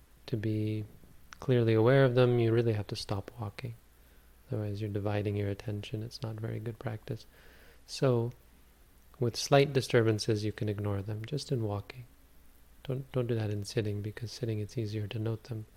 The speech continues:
But in walking, if it's just a slight disturbance, you can ignore it. If it's not a slight disturbance, and it's not magic, I'm not, I can't, there's no line where you can know for sure what,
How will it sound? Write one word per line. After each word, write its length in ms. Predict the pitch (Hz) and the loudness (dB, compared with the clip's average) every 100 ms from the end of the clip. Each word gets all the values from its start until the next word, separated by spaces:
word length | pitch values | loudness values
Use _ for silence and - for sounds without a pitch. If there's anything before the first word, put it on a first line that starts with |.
| - - - - - | -20 -20 -20 -20 -8
But 140 | 120 | -4
in 80 | 120 | 0
walking, 400 | 127 135 - 120 | 4 4 4 2
if 120 | 113 | 2
it's 140 | 117 - | -2 -4
just 220 | 131 - | -6 -4
a 60 | |
slight 320 | - - 123 123 | -4 2 2 2
disturbance, 600 | 117 - 117 107 107 - | -6 -4 -6 -4 -8 -6
you 60 | |
can 160 | 110 113 | -6 -4
ignore 300 | 107 107 110 | -6 -6 -6
it. 280 | 123 - - - - - - - - - - - - - - | -8 -12 -20 -20 -20 -20 -20 -20 -20 -20 -16 -14 -14 -16 -8
If 120 | 120 | -6
it's 140 | 117 | -2
not 180 | 135 135 | 2 2
a 40 | 127 | 2
slight 320 | - 113 113 | 2 2 2
disturbance, 640 | 113 - 110 98 107 131 - - - - - - - - - | -2 -2 -2 -2 -4 -6 -12 -20 -20 -20 -20 -20 -20 -18 -4
and 80 | 123 | -2
it's 160 | 123 | 0
not 140 | 151 120 | 0 4
magic, 480 | 113 107 104 107 | 6 4 2 -2
I'm 100 | 120 | -2
not, 100 | 120 | -2
I 60 | 127 | -2
can't, 400 | - 123 139 180 - | -4 -4 -4 -10 -8
there's 220 | 131 117 | -6 -2
no 340 | 123 123 117 110 | 0 2 2 -2
line 400 | 113 110 113 113 | 0 4 4 4
where 100 | 110 | 2
you 140 | 107 104 | -2 -4
can 300 | - 107 104 - - - - - | -4 -6 -6 -14 -20 -20 -16 -2
know 160 | 117 | -2
for 200 | 113 - | -2 -4
sure 280 | 107 - 110 | -4 0 2
what, 180 | 107 | 2